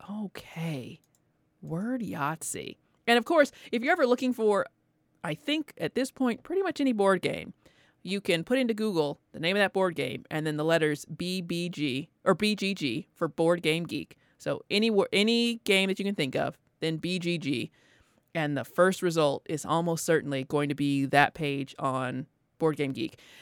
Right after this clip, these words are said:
If it is a game that is like this, very old, made by Milton Bradley or Parker Brothers,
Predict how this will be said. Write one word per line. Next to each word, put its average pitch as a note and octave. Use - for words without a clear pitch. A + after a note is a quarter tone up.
If G#3+
it G#3+
is G#3+
a A3
game F3+
that E3
is D#3+
like -
this, E3+
very E3
old, D3
made F#3
by A3
Milton G#3
Bradley F3+
or D3+
Parker E3
Brothers, C#3